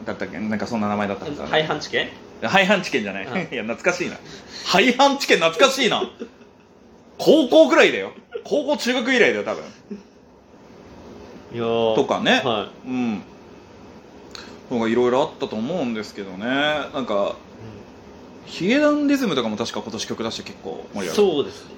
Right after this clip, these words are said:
Speaker 2: うん。
Speaker 1: だって、あの、星野源さんの「不思議」っていう曲が
Speaker 2: あー、はいはいはい。
Speaker 1: あ、あと「想像」って、
Speaker 2: うん、いい曲ですね。
Speaker 1: あれで四十八位とかですか？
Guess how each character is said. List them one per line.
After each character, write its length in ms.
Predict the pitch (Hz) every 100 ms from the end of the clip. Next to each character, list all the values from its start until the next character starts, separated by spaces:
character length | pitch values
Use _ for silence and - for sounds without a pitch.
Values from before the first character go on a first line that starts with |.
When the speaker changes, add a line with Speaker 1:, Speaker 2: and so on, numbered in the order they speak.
| 104
Speaker 2:
う 20 |
ん。 220 | 107 98
Speaker 1:
だ 80 | 120
っ 20 |
て、 80 | 71 - - - - - -
あ 80 | 120
の、 140 | 104
星 380 | - 330 - 285
野 100 | 147
源 180 | 131 110
さ 60 |
ん 40 | 90
の 60 |
「不 40 | -
思 260 | - 220
議」 100 | 202
っ 40 | -
て 100 | 95
い 40 |
う 20 |
曲 220 | - 98 95
が 80 | 87
Speaker 2:
あ 600 | 330 349 349 349 339 285
ー、 20 |
は 80 | 311
い 100 | 277
は 140 | 262
い 40 | 226
は 60 |
い。 100 | 185
Speaker 1:
あ、 20 |
あ 40 | 127
と 100 | 139
「想 240 | - 139
像」 200 | 120 120
っ 80 | 117
て、 140 | -
Speaker 2:
う 680 | 214 226 185 165 143 123 113
ん、 20 |
い 120 | 151 135
い 60 |
曲 200 | 131 113
で 100 | 107
す 100 | 104
ね。 80 | 127
Speaker 1:
あ 100 | -
れ 140 | 349 415
で 220 | 190 160 170
四 300 | 254 440 339
十 180 | 139
八 340 | 110 - - 339
位 20 |
と 80 | 123
か 80 | 113
で 80 |
す 80 | 98
か？ 100 | 87